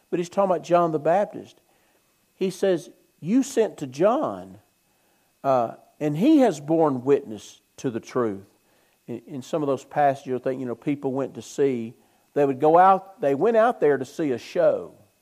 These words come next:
you know, 'cause he was dressed different, his diet was different, you know. And of course, even they say, "Who did you go out there to see? Were you, did you go out there to see a clown, basically?"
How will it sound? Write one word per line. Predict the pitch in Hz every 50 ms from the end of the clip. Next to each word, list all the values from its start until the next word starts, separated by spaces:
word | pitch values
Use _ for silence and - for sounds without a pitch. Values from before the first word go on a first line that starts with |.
| _ _ _ _ _ _ _ _ _ _ _ _ _ - -
you | - 180 160 139
know, | 123 123
'cause | - 147 127 131
he | 147 139
was | 131 113
dressed | 117 - 151 160 165 156 156 - - -
different, | 156 160 156 147 - 151 143 - - - _ _ _ _ _ _ _ _
his | - 127 123 -
diet | - 117 117 143 147 156 160 156 139 -
was | - 147 123 113
different, | 139 151 151 147 - 156 151 170 - - _ _
you | - 143
know. | 135 135 139 139 139 139 - _ _ _ _ _ _ _ - - - _
And | - 156 139 123 - - 101 113
of | 135 139
course, | 160 160 - 170
even | 175 175 156 151
they | 156 151
say, | 151 - 165 147
"Who | 170 202
did | 170 165 165
you | 180
go | - 180
out | 165 156 156
there | 175 160 147
to | 135 127
see? | - - 208 202 175 - 95 95 - - _ _ _ _ _ _ _ _ _ _ _ -
Were | 131
you, | 127 -
did | - - 139 123 143 139 127
you | 131
go | 170 170 170
out | 160 156
there | - 170 165
to | 139 127
see | - - 170 151 139
a | 143
clown, | - - - 170 165 180 180 180 190 202 202 202 220
basically?" | 220 185 160 165 165 - - 196 - 202 233 214